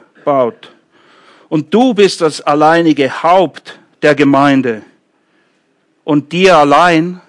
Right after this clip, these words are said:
dir allein wollen wir folgen.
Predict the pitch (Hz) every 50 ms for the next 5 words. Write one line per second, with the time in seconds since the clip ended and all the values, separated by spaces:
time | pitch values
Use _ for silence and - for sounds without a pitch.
0 | _ _ _ _ _ _ _ _ _ _ _ _ _ _ _ _ - 151 160 156
1 | 143 143 147 165 175 175 160 147 147 143 139 135 135 127 - - 139 127 127 131
2 | 120 120 110 101 98